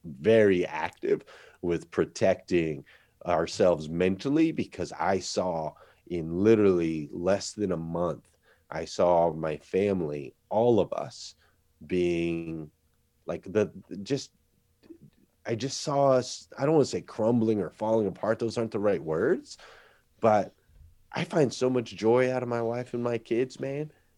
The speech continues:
And, and, and they do out of all, we all find so much joy, and it wasn't there. There was no joy in our house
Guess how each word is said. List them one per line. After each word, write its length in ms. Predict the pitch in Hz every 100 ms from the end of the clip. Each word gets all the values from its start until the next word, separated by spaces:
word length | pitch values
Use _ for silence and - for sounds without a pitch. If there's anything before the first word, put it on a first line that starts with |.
| _ -
And, 220 | 117 110
and, 320 | 113 113 110 101
and 200 | 101 98
they 160 | 120
do 460 | 123 107 127 131 117
out 200 | 113 110
of 120 | 98
all, 240 | 98 107
we 180 | 110 117
all 180 | 117 131
find 300 | 127 120 104
so 160 | - 123
much 220 | 120 107
joy, 380 | 98 127 175 -
and 160 | 113 101
it 120 | 101
wasn't 340 | 113 147 123
there. 380 | 131 220 - -
There 180 | - -
was 140 | 175 160
no 160 | 165
joy 380 | 113 110 135 170
in 80 | 110
our 140 | 90
house 580 | - 135 160 - - -